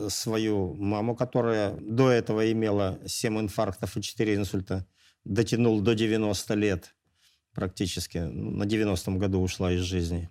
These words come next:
Что касается вот таких примеров, которые врезались в память. Женщина из Эстонии прислала, так сказать, эс эм эску и прислала,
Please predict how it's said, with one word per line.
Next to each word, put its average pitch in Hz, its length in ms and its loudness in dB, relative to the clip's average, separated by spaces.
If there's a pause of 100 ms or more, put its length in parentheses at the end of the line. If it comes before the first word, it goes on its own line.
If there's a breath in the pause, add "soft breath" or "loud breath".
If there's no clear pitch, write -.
Что - 220 0
касается 131 560 0
вот 110 160 -2
таких 110 420 -4 (180)
примеров, 123 380 2
которые 117 380 2
врезались 104 500 0
в - 120 -16
память. 85 480 -2
Женщина 120 720 0
из 113 260 0
Эстонии 92 680 0 (100)
прислала, 98 680 2 (500)
так 101 140 -6
сказать, - 440 -6
эс 113 240 -2
эм 131 180 4
эску 156 360 -2 (720 soft breath)
и 110 680 0
прислала, 104 560 2